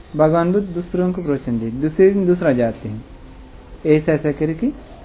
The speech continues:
अंत में उन लोग का मन तैयार हो गया ज्ञान की प्राप्ति के लिए।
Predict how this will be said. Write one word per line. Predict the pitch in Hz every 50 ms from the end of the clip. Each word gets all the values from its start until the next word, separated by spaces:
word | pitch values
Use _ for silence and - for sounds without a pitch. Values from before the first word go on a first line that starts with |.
| - -
अंत | 175 175 196 208 214
में | 220 208
उन | 208 202
लोग | 202 196
का | - 180
मन | 170 170 185 196 196
तैयार | - 190 190 202 196 175 147 131
हो | 120 117 113
गया | 107 117 113 - - - - - - - - - - - - - - - - - - - - - - - - -
ज्ञान | 147 139 147 151 151 151
की | 143 - 147
प्राप्ति | 135 - 147 139 139 139 - - 127
के | - 120
लिए। | 113 113 123